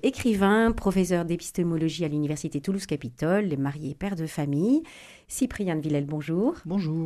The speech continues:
Speaker 1: Vous êtes, euh, vous, architecte et célibataire. Et enfin,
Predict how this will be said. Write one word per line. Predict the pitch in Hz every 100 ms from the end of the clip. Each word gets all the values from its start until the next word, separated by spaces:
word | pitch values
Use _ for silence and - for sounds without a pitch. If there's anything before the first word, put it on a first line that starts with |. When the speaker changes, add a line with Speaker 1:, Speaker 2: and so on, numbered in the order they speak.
| 160
Speaker 1:
Vous | 156 165 151
êtes, | 151 -
euh, | 147 139 135 131
vous, | 147 214 180 -
architecte | 262 - 190 131 170 -
et | 170 151 143
célibataire. | 143 262 226 139 135 143 165 240 - _ - _ -
Et | 247
enfin, | 185 - 185 254